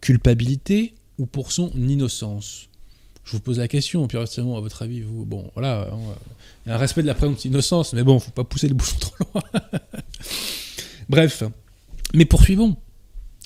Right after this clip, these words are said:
Les frères Goussot, soi-disant, qui ont accusé John Maggi, ont été interrogés à ce sujet par une journaliste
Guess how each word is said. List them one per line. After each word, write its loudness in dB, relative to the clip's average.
Les 6
frères 0
Goussot, 4
soi-disant, 0
qui -10
ont -6
accusé 0
John -2
Maggi, 0
ont 8
été 2
interrogés 2
à 2
ce -6
sujet -4
par -2
une 0
journaliste 0